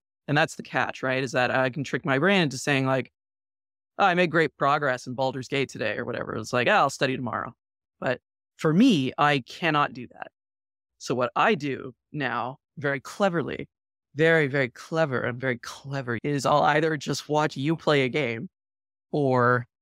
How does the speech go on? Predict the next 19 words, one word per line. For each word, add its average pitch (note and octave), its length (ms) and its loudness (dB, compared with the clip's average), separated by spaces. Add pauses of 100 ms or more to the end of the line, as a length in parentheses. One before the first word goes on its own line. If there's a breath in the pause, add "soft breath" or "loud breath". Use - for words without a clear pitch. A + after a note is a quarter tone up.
I'll D3+ 180 2
just C3+ 260 -6
watch C#3+ 200 2
a C#3 60 2
long A#2+ 300 2
play B2 380 -2 (160)
on, B2 280 -2
on C3 200 2
YouTube. C3 440 -2 (380)
And C3+ 80 2
I C3+ 60 2
think D#3 180 2
it D3 60 2
goes C#3+ 260 2
back C#3 280 2
to C#3+ 120 -6
that B2+ 300 0 (500)
difference C#3+ 480 -2
of B2 320 -2